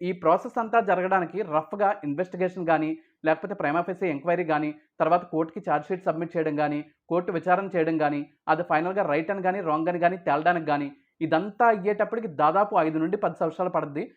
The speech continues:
అయితే, ఇదంతా ఈ ప్రాసెస్లో భాగంగా మొత్తం మీద ఇద్దరు పార్టీలు సఫర్ అవ్వాల్సి ఉంటుంది.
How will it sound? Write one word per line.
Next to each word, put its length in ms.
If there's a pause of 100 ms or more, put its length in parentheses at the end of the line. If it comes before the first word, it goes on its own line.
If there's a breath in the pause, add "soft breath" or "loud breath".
(200 soft breath)
అయితే, 260 (200)
ఇదంతా 640 (280)
ఈ 100
ప్రాసెస్లో 640
భాగంగా 480 (760)
మొత్తం 300
మీద 160 (220)
ఇద్దరు 240
పార్టీలు 400
సఫర్ 280
అవ్వాల్సి 300
ఉంటుంది. 260